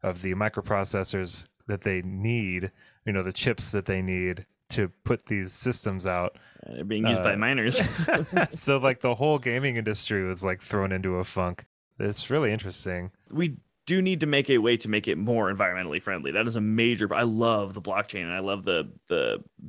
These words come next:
Speaker 2: the idea behind it, but its actual reality, it is very harmful to the environment. We just need a w-, better way of, um, manufacturing energy and storing energy.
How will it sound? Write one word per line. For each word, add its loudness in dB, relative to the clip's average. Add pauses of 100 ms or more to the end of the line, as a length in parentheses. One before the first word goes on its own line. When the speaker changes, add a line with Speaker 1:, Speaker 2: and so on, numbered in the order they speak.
(100)
Speaker 2:
the -6
idea 4
behind 0
it, -2
but 0
its -6
actual 2
reality, 2
it -2
is 0
very 2 (520)
harmful 2
to -10
the 2
environment. 2
We 2
just -2
need 2
a 2
w-, 0
better 0
way 0
of, -4
um, -8 (220)
manufacturing -4
energy -8
and -8
storing -2
energy. -10